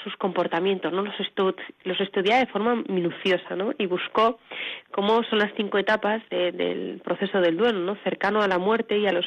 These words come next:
a los personas que los acompañaban, recibió al principio un apoyo incondicional, ¿no?, de sus amigos, de las personas, de los compañeros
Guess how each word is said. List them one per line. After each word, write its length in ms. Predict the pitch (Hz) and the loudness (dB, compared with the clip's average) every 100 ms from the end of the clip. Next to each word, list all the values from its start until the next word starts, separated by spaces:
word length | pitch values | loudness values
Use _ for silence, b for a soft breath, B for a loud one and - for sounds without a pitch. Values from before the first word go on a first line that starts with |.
| - | -2
a 120 | 185 | 0
los 160 | 180 185 - - - - | 0 -2 -8 -10 -14 -6
personas 360 | 180 196 202 208 | -4 0 0 0
que 80 | |
los 120 | 196 196 | -2 -2
acompañaban, 800 | 185 175 170 180 220 220 294 - _ _ _ _ _ _ _ - B B B B | 0 0 2 2 2 2 0 -6 _ _ _ _ _ _ _ -18 B B B B
recibió 400 | 202 196 220 240 | -2 0 2 4
al 80 | 262 | 4
principio 440 | 262 247 269 233 | 2 2 2 2
un 80 | 214 | 2
apoyo 260 | 208 220 202 | 2 2 2
incondicional, 580 | 190 185 185 185 226 247 | 2 0 0 0 2 2
¿no?, 100 | 247 | 0
de 100 | 226 | 0
sus 180 | 185 | -4
amigos, 640 | 165 170 214 202 202 202 196 | 0 2 4 4 4 4 4
de 80 | |
las 160 | 180 175 | 2 0
personas, 460 | - - 208 208 202 | -6 -2 0 2 2
de 80 | |
los 120 | 190 - | 0 0
compañeros 600 | 175 160 160 208 214 | -2 0 2 4 2